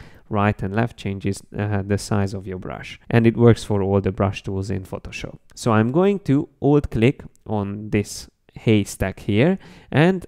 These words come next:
if I have the aligned option on and I start drawing,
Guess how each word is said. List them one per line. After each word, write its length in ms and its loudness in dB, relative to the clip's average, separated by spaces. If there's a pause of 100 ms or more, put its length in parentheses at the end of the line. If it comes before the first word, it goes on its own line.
(140)
if 200 0
I 140 6
have 300 2
the 140 4
aligned 500 6
option 400 -6 (120)
on 420 0 (500)
and 180 2
I 80 4
start 460 -2
drawing, 540 -4